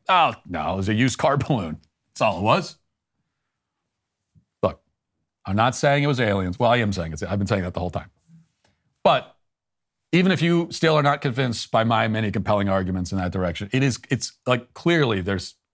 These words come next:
there's something going on and they are hiding it. I mean, I think we could all agree on that. Whatever it is, they're not being honest about it.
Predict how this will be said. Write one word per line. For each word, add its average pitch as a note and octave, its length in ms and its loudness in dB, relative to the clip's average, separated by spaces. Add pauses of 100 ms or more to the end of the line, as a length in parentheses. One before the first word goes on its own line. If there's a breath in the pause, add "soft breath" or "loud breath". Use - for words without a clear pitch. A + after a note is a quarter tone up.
(140)
there's B2+ 220 -2
something A#2+ 260 0
going G2 220 0
on F2+ 160 -4
and F2+ 80 -4
they F#2+ 80 -2
are F#2 140 -2
hiding D2+ 320 -10
it. - 180 -20 (180)
I G#2+ 120 -4
mean, G#2+ 80 0
I A2 80 2
think A2+ 120 0
we G#2 60 0
could G#2 120 0
all F#2 140 0
agree F2 220 -6
on E2 100 -6
that. - 220 -14 (500 soft breath)
Whatever E3 380 4
it C#3 80 2
is, A2+ 180 0
they're A2 80 -2
not G2+ 180 2
being F#2+ 140 -2
honest F#2+ 320 -2
about F#2 300 0
it. F#2 120 -6